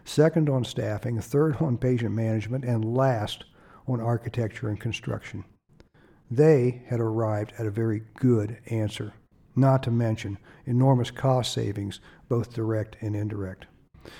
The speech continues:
Well, after that, our executive team huddled. They presented it to the architects, and their response was, "No, that can't happen." Well, we kept asking, and we demanded their engineers study the plan and its structural feasibility.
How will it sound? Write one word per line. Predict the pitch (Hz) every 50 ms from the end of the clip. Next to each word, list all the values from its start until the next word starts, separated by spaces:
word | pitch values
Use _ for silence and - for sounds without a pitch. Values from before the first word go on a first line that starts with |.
| - - -
Well, | 139 135 135 123 -
after | 165 180 175 - 170
that, | 160 160 160 151
our | 143 135
executive | 131 120 131 151 147 - 143 131 123 -
team | - 135 123 113
huddled. | 101 139 135 123 113 117 120 143 139 123
They | 135 135
presented | 135 135 120 110 123 143 147 143 127 120
it | 127 120 123
to | 131
the | 120 117 120 123
architects, | 123 127 123 123 117 - 113 104 110 - - - - - - - - - - - - -
and | 131 120 120
their | 151 160
response | 170 165 - - - 143 135 131 131 - -
was, | 131 123 120 120 - - - - _ _ _ -
"No, | 151 160 170 160 131 113 98 101 - - _ _ _ _ _ -
that | 123 127 -
can't | - 151 139 135 135
happen." | 139 139 135 127 - 90 92 - - _ _ _ - - - - -
Well, | 139 139 127 127 - -
we | 156 151 143
kept | - - 175 180 180 151
asking, | 143 151 147 147 143 131 - - 123 113 117 123 127
and | 120 123
we | 123
demanded | 113 120 117 117 127 139 139 147 143 139 127 127
their | 127 120 117
engineers | 127 127 127 117 123 120 123 117 113 113 110
study | - - 127 117 117 110
the | 104 110
plan | 107 - - 123 117 110 107 104 104 101 - - - - -
and | 127 127 127 127
its | 120 123 -
structural | - - - 147 135 135 - - 120 107
feasibility. | - - 131 117 113 107 113 104 110 110 101 98 95 98 98